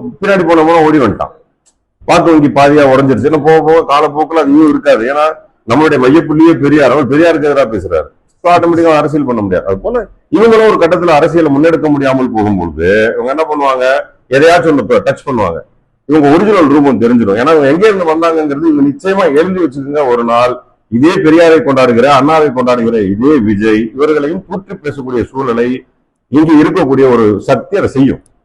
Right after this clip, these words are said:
அன்னைக்கு இவருடைய ஒரிஜினல் ரூபம் நமக்கு தெரிஞ்சிடும். அது வெகு காலத்து, வெகு சீக்கிரத்துல நடக்கும். அப்படியெல்லாம் இல்லாத ஒரிஜினலாக மீண்டும் அவர் அண்ணாவையோ அம்பேத்கரையோ கொள்கைகளையோ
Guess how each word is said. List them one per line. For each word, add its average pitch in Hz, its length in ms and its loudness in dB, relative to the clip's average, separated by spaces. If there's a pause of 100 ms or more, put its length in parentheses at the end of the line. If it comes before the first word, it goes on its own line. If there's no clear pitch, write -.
(440)
அன்னைக்கு 220 340 2
இவருடைய 170 320 2
ஒரிஜினல் 170 380 0
ரூபம் 104 220 0
நமக்கு 78 260 -8
தெரிஞ்சிடும். 76 340 -12 (100)
அது 151 160 0
வெகு 165 240 2
காலத்து, 180 340 0
வெகு 180 180 0
சீக்கிரத்துல 147 380 -2
நடக்கும். 98 240 -8 (340)
அப்படியெல்லாம் 151 480 2 (100)
இல்லாத 170 340 4 (120)
ஒரிஜினலாக 160 640 2
மீண்டும் 175 380 0
அவர் 147 160 2
அண்ணாவையோ 135 420 2 (100)
அம்பேத்கரையோ 135 520 -2 (180)
கொள்கைகளையோ 135 460 0